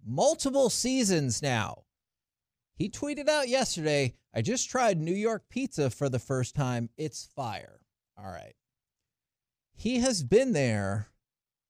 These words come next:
for a year and a half, and he had never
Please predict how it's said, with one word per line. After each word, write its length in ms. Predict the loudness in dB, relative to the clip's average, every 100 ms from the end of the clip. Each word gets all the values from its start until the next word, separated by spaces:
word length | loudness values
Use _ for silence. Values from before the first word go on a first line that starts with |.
| _ _ _
for 600 | 0 2 4 2 0 -2 _ -4
a 60 |
year 400 | -4 0 0 2
and 100 | 2
a 40 | 0
half, 420 | 0 -2 -4 -12 _ _ _ _ _ _ _ _ _ _ _ _
and 100 | -4
he 160 | -2 0
had 100 | 0
never 640 | 2 2 2 2 -2 -4